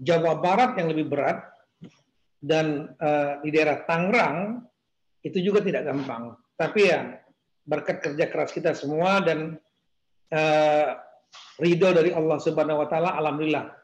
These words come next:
Itu bukan saja kita bisa mengamankan, tapi pertandingannya, eh, event yang menarik sekali. Baga-, kan kita mungkin masih ingat bagaimana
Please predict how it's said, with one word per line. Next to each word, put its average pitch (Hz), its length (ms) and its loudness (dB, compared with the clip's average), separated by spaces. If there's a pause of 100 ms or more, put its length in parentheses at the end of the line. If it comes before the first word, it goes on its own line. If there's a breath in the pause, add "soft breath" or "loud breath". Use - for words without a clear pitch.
(560)
Itu 185 640 0 (400)
bukan 160 400 -2
saja 180 640 2 (480)
kita 175 240 -2
bisa 160 240 0
mengamankan, 196 880 0 (600)
tapi - 340 -2
pertandingannya, 165 1040 0 (460)
eh, 151 260 2 (160)
event 202 300 4
yang 175 160 2
menarik 160 340 0
sekali. 180 720 -2
Baga-, 156 340 -8
kan 175 220 -4
kita 180 160 -2
mungkin 170 240 -2
masih 165 260 -4
ingat 170 220 -4
bagaimana 156 640 -2